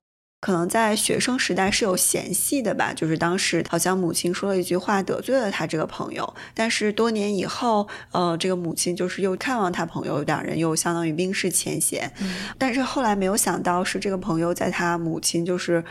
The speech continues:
Speaker 1: 落难以后伸出援手，然后把他家的这个小孩带走了嘛，觉得很有一种侠女的那种风范。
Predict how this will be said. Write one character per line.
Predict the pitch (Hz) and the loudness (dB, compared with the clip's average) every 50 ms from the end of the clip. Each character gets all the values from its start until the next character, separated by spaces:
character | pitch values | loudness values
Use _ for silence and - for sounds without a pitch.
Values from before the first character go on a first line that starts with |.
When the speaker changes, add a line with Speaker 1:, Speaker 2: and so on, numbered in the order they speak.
| - - - | -10 -8 0
Speaker 1:
落 | - 277 262 233 202 | 2 4 4 4 4
难 | 202 214 202 185 165 | 4 2 2 2 0
以 | 165 | -2
后 | - - - - 220 185 180 - - - - - - | -4 -6 -4 -2 0 0 0 -2 -6 -12 -14 -8 -4
伸 | - - 226 226 226 | -2 -2 -2 -2 -4
出 | - - 214 | -4 -2 0
援 | 190 175 143 - - | 0 0 0 0 -2
手， | - - - - | 0 0 0 0
然 | - - | 0 -2
后 | 156 151 | -2 0
把 | 165 156 | -2 -2
他 | - - 165 | -2 -2 -2
家 | - - 165 156 | 0 0 0 0
的 | - 156 - | 0 0 -2
这 | - - | 0 0
个 | 165 170 | 0 0
小 | 170 - 165 | 0 0 -2
孩 | 151 - - - - | -4 -4 -4 -6 -2
带 | - 202 196 190 | 0 0 0 0
走 | 175 - - - - | 0 0 0 -2 -2
了 | - - | -4 -6
嘛， | - - - - - | -10 -10 -10 -4 0
觉 | - 214 | 2 2
得 | 208 247 | 2 2
很 | 269 - - 202 208 | 0 0 0 0 2
有 | 247 247 214 | 2 2 2
一 | 202 | 2
种 | 196 190 180 | 2 0 0
侠 | 175 - - - 170 - - 170 | 2 2 2 2 0 0 -2 -2
女 | 202 240 226 | 0 0 0
的 | 180 - - | 0 0 -2
那 | - 175 - | -2 -4 -4
种 | 156 160 170 | -4 -6 -6
风 | - - 196 196 196 208 | -2 -2 0 0 0 -2
范。 | 208 - 202 185 - - | -2 -2 -2 -2 -2 -6